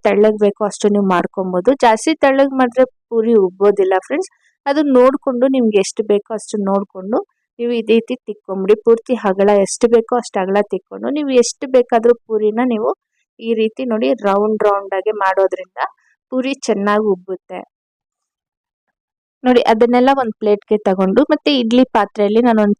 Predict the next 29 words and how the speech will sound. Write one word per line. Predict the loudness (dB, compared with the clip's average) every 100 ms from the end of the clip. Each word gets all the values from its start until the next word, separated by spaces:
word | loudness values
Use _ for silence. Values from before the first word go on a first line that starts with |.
| _
ಸ್ವಲ್ಪ | -2 -2 0 0
ನೀರ್ | 2 2 2
ಹಾಕೊಳ್ತಾ | 0 -2 -4 -4 -2
ಇದೀನಿ. | 0
ತುಂಬಾ | -2 0 0
ಜಾಸ್ತಿ | 2 0 0 -2
ನೀರ್ | 0 -4
ಹಾಕ್ಬೇಡಿ, | -6 -6 -10 -8 -8 _ _ _ -2
ಸ್ವಲ್ಪ | -2 0 0
ನೀರ್ | 2 2
ಹಾಕಿ | 2 -2 -2 -8 -8
ಮತ್ತೆ | -8 -8
ನೋಡಿ, | -8 -4 -4 -4 -10
ಈ | -6
ಒಂದು | -4 0 -2
ಪ್ಲೇಟ್ಸ್‌ಗೆಲ್ಲ | -2 -4 -4 -4 -2 0 2 0 0 _ _ -10
ನಾನು | -2 0
ಒಂಚೂರು | 0 0 2 4 2 -4 _ _ _ _ _ _ _
ಸವರ್ಕೊಂಡಿದೀನಿ. | 0 2 2 2 2 2 2 2 2 2
ಸವರ್ಕೊಂಡಿದ್ದಾದ್ಮೇಲೆ | 2 4 2 0 -2 0 0 2 2 0 0 2
ನಾವ್ | 2 2 4
ಏನೆಲ್ಲ | 4 2 0 2 0 0
ಒಂದು | -2 2 0 0 _ _
ಮಾಡಿಟ್ಕೊಂಡಿದ್ವೋ | -4 0 2 2 0 -6 -4 0 2
ಅದನ್ನೆಲ್ಲ | 2 2 2 2 4
ಒಂದ್ರ | 2 2 2 4
ಮೇಲೆ | 2 2
ಒಂದು | 2 0 -4 0
ನೋಡಿ, | 0 0